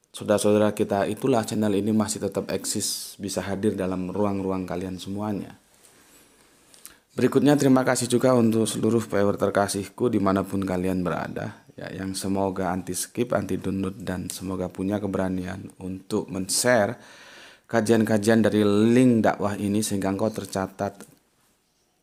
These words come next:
kamu ambil bagian dalam dakwah.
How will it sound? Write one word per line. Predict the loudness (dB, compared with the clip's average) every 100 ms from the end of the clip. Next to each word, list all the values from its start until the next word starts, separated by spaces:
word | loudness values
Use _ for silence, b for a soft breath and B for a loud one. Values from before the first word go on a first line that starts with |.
| -2
kamu | 0 0 0 -2
ambil | -2 -2 0 -2 -2
bagian | -4 -4 -4 -2 2 2 0 -6 -10 -6
dalam | -4 -4 -4 -6 -8
dakwah. | -12 -12 -14 -16